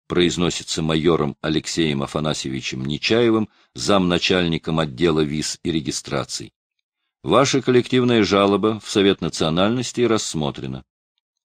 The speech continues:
«Ответ будет выдан на руки?» Слишком быстро и слишком язвительно. «Фимка, дай ему договорить, дегенерату. Он что-нибудь обязательно сболтнёт,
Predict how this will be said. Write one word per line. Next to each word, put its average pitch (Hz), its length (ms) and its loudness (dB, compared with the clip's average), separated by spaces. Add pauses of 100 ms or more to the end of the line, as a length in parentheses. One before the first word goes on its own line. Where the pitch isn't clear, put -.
(580)
«Ответ 110 600 2
будет 147 360 4
выдан 104 340 4
на 85 160 4
руки?» 76 360 -4 (1000)
Слишком 76 600 -4
быстро 80 420 -4
и - 160 -6
слишком - 480 -4
язвительно. 71 640 -4 (480)
«Фимка, 80 440 0
дай 92 260 2
ему 98 240 2
договорить, 90 640 2
дегенерату. 71 720 -6 (1080)
Он 107 160 2
что-нибудь 101 480 4
обязательно 92 480 2
сболтнёт, 98 680 0